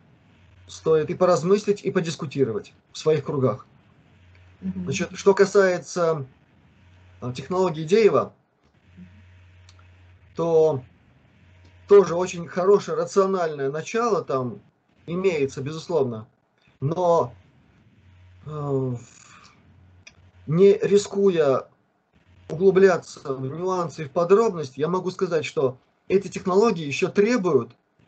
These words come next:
Speaker 1: особой доработки, после чего их коэффициент полезного действия возрастёт в десятки раз.
Speaker 2: Мгм.
Speaker 1: И то, на что я намекаю,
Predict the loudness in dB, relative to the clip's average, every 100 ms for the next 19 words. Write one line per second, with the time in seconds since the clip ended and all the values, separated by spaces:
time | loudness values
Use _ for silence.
0 | _ _ _ -2 -2 0 2 2 2 0
1 | 2 0 0 -4 -12 -16 -16 _ _ -8
2 | -4 -6 0 0 2 0 -2 -10 _ _
3 | _ _ _ _ _ _ _ _ _ _
4 | -4 0 0 2 0 2 0 2 4 4
5 | 2 -6 -4 -4 -6 -6 -6 -4 -4 -4
6 | -6 0 0 0 _ -6 -2 -2 -2 0
7 | 2 0 -4 -2 0 -2 -4 -12 -20 _
8 | _ _ _ -20 -20 -20 -20 -20 -20 -20
9 | -6 -4 -2 -4 -6 _ _ _ _ _
10 | _ 4 6 4 0 -10 _ _ _ _
11 | -6 0 4 4 2 -4 -6 -2 0 0
12 | 0 -2